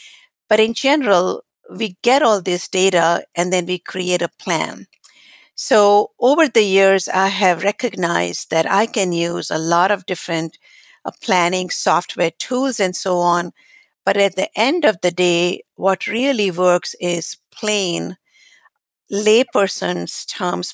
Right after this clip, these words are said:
planning that's presented to them. So our plan really incorporates their family description, their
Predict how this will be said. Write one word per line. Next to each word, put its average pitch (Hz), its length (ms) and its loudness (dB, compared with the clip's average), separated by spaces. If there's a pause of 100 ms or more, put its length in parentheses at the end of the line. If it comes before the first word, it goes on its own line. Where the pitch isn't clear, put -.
(100)
planning 165 420 -2
that's 165 240 -2
presented 165 540 -6
to - 100 -14
them. 185 340 -10 (680)
So - 160 -2
our 214 100 2
plan 226 580 0 (120)
really 202 460 0
incorporates 180 760 -2
their 180 140 -2
family 165 420 -2
description, 214 840 -4
their 160 400 0